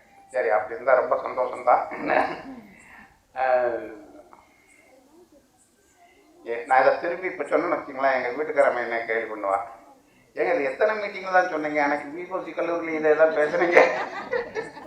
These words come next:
திரும்ப இந்த நேத்து இந்த இன்டர்வியூ பண்ண பசங்களும் இதை பேசிக்கிட்டு இருந்தாங்க.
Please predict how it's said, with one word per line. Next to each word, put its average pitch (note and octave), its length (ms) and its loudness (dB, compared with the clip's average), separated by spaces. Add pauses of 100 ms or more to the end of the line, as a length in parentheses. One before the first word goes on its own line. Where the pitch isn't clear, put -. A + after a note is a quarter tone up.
(920)
திரும்ப F#3+ 280 -2
இந்த F3 220 8
நேத்து E3+ 440 2
இந்த D#3 160 -6
இன்டர்வியூ F#3+ 320 -6
பண்ண E3 180 2
பசங்களும் D#3+ 440 4
இதை D#3 120 -4
பேசிக்கிட்டு D3+ 380 4
இருந்தாங்க. C3 380 4